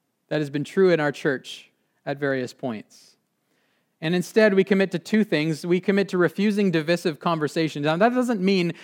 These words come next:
that we don't talk about controversial things. I'm happy to talk about the vaccine with you or the relationship between church and state or,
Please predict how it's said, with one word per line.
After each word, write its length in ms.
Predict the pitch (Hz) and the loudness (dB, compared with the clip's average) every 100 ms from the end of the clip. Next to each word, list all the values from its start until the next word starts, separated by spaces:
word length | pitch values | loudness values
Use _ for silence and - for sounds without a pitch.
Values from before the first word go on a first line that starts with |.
| - | -2
that 100 | 175 | 2
we 80 | 170 | 4
don't 240 | 165 202 | 4 2
talk 300 | - 180 180 | 0 -2 0
about 240 | 160 143 143 | 0 -2 -2
controversial 580 | 147 135 131 139 - | -4 -4 -4 -4 -4
things. 220 | 117 131 143 | -8 -4 0
I'm 140 | 254 | 2
happy 280 | 226 185 214 | 2 2 2
to 120 | 170 | 0
talk 260 | 170 160 156 | 0 0 2
about 160 | 139 | -2
the 100 | 127 | -2
vaccine 480 | 123 123 - 160 139 | -2 -4 -4 -6 -4
with 160 | 123 - | -6 -4
you 180 | 127 | -4
or 200 | 113 113 - - - - | -2 -4 -6 -20 -16 0
the 100 | 151 | 4
relationship 480 | 165 190 185 170 | 6 4 2 -2
between 300 | 180 170 170 | -2 0 -2
church 260 | 151 180 170 | 0 -2 -2
and 100 | 151 | -8
state 300 | - 156 147 | -2 0 2
or, 180 | 143 | 0